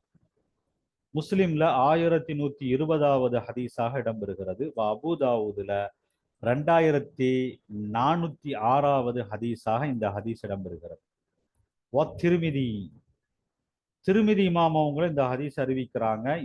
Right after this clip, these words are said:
எழுநூத்தி பனிரெண்டாவது ஹதீஸு, எழுநூத்தி பதிமூணாவது ஹதீஸாக இந்த ஹதீஸ் இடம்பெற்றிருக்கிறது. அடுத்ததாக வன்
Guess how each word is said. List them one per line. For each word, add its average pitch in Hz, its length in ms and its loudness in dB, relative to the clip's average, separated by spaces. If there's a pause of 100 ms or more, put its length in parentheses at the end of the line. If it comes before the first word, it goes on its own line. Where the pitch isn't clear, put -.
எழுநூத்தி 151 540 0
பனிரெண்டாவது 127 800 0
ஹதீஸு, 104 520 -8 (320)
எழுநூத்தி 123 560 -2
பதிமூணாவது 117 640 -2
ஹதீஸாக 104 500 -6
இந்த 113 140 -6
ஹதீஸ் 101 320 -12
இடம்பெற்றிருக்கிறது. 90 720 -16 (1400)
அடுத்ததாக 151 760 2
வன் 135 200 0